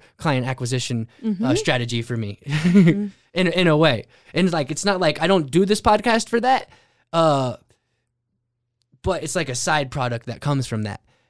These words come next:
Speaker 1: And, like, it was one of the initial reasons why I started the podcast, so there is a percentage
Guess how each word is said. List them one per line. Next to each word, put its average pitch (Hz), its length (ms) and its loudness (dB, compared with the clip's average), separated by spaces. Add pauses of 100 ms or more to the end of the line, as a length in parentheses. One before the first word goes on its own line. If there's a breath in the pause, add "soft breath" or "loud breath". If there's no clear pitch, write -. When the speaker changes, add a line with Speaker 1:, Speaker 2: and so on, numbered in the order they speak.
(120)
Speaker 1:
And, 127 340 -2
like, 135 320 -4
it 175 140 2
was 180 320 4
one 190 160 4
of 165 80 -2
the 165 120 0
initial 151 420 0
reasons 151 340 -2
why 135 160 -2
I 156 40 0
started 185 260 0
the 196 80 -2
podcast, 196 380 0
so 165 120 0
there 151 120 2
is 175 140 2
a 170 40 -4
percentage 147 840 0